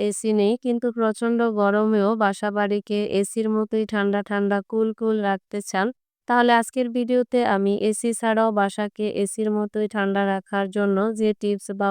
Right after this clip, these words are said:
উপায়গুলো ব্যবহার করি, আপনারাও এই টিপসগুলো ব্যবহার করে এই প্রচণ্ড গরমে এসি ছাড়াই আপনার বাসাকে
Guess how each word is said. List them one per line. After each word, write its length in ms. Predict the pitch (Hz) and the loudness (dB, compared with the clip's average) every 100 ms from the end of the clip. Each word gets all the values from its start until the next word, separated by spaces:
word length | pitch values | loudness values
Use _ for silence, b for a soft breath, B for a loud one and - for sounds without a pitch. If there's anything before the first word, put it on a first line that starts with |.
| 196 | 0
উপায়গুলো 500 | 190 202 202 208 208 202 | -2 -2 0 0 0 0
ব্যবহার 420 | 190 185 196 196 196 - | 0 0 0 -2 -2 -2
করি, 220 | 196 208 - _ _ _ - | 0 0 -4 _ _ _ 2
আপনারাও 560 | 233 247 247 254 254 254 - | 2 4 2 4 4 2 2
এই 80 | 208 208 | 0 2
টিপসগুলো 520 | 220 208 - 233 233 220 | -2 -2 -2 0 2 2
ব্যবহার 440 | 214 202 208 208 214 - | 0 2 0 0 -2 0
করে 260 | 220 196 196 - | 2 2 2 2
এই 80 | 220 220 | 0 2
প্রচণ্ড 440 | 220 220 247 240 240 233 214 | -2 -2 -2 0 2 2 2
গরমে 400 | 208 220 208 202 - | 2 2 2 0 0
এসি 200 | 220 - 233 | -2 0 -4
ছাড়াই 320 | - 226 226 220 214 | -2 -2 0 0 -2
আপনার 260 | - 214 208 | -2 -4 0
বাসাকে 500 | 196 196 202 208 202 | -2 -2 -6 -4 -6